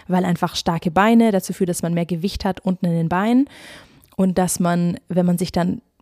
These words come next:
mit den Armen an seinen Strapaten hält,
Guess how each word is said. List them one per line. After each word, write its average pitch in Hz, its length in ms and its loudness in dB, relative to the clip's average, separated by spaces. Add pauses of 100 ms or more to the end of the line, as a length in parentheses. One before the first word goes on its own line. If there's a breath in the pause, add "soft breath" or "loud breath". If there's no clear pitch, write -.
(100)
mit 190 220 2
den 175 180 -2
Armen 208 500 2 (200)
an 185 120 0
seinen 175 140 0
Strapaten 190 420 -2
hält, 208 400 4